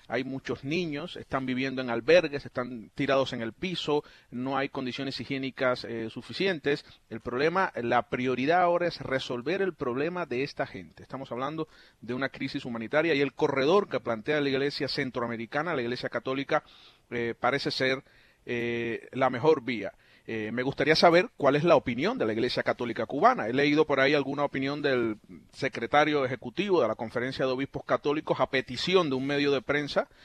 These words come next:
Eh, al menos públicamente no ha habido un pronunciamiento. Quizás nos digan después que luego en secreto o discretamente, como suele decirse,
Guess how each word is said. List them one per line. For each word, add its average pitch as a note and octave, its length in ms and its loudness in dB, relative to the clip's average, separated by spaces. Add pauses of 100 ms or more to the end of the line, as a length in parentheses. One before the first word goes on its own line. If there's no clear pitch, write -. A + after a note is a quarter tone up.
(400)
Eh, A2+ 440 0
al B2+ 140 4
menos E3 220 0
públicamente F3+ 920 2
no C#3 160 0
ha - 20 4
habido D3 200 2
un C#3+ 100 -4
pronunciamiento. C3 960 -4
Quizás B2+ 300 0
nos C3+ 140 -4
digan D3+ 280 2
después D3+ 320 -2
que - 120 -6
luego D3+ 300 4
en C#3+ 80 2
secreto D#3+ 540 -2
o C3+ 180 -4
discretamente, D#3+ 800 4
como A#2+ 220 -6
suele D3+ 240 2
decirse, D3 480 0